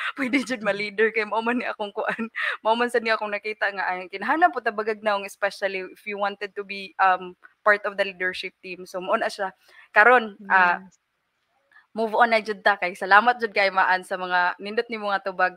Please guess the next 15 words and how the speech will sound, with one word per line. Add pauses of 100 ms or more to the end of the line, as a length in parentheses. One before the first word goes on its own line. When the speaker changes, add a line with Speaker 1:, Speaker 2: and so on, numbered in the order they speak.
Speaker 1:
sa
Would
You
Speaker 2:
Ay,
Speaker 1:
Rather
Speaker 2:
isa
pa
yan.
Speaker 1:
questions. (100)
<laughs>
Uh, (1120)
karon
mangutana
jud
ko.